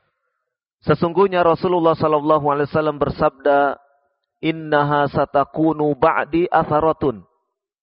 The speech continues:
Sesungguhnya akan tiba, akan ada sepeninggalku nanti,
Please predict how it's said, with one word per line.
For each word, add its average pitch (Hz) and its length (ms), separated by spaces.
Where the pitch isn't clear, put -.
Sesungguhnya 160 1200
akan 165 400
tiba, 143 400
akan 143 400
ada 139 560
sepeninggalku 151 1080
nanti, 131 560